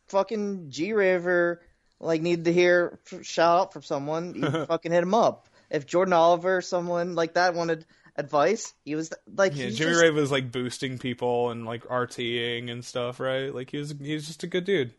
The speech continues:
Speaker 1: You know what I'll say about Jimmy Rave? Okay, so I got a D M from him, I think after the arm amputation. It was, like, one of those, because this is one of the things he did. This is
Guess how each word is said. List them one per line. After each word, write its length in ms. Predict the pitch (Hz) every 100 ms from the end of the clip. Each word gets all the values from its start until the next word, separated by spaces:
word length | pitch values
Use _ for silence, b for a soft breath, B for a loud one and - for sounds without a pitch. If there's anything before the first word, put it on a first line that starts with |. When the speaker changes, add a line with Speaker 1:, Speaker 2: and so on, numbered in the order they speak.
| _ -
Speaker 1:
You 140 | 240
know 80 | 311
what 100 | 349
I'll 100 | 320
say 200 | 320 254
about 320 | 240 208 202
Jimmy 220 | 175 180 151
Rave? 360 | 143 139 135 - _ _ _ _ _ _ -
Okay, 320 | 190 277 156
so 480 | - 175 156 147 -
I 140 | 156
got 220 | 226 240 185
a 40 |
D 220 | - 160
M 160 | 147 143
from 180 | 139 135
him, 540 | 135 135 135 131 127 _ _ _ -
I 100 | 147
think 220 | 143 160
after 680 | 139 135 127 143 135 131 127
the 140 | 117 127
arm 200 | 120 117
amputation. 800 | 117 113 110 113 110 113 117 82
It 80 | 131
was, 160 | 135
like, 140 | 156 151
one 120 | 156
of 60 | 143
those, 200 | 139 -
because 280 | 165 240
this 120 | 277 262
is 80 |
one 100 | 233
of 80 | 185
the 60 | 156
things 180 | 165 143
he 100 | 135
did. 240 | 135 127
This 160 | 131
is 100 | 139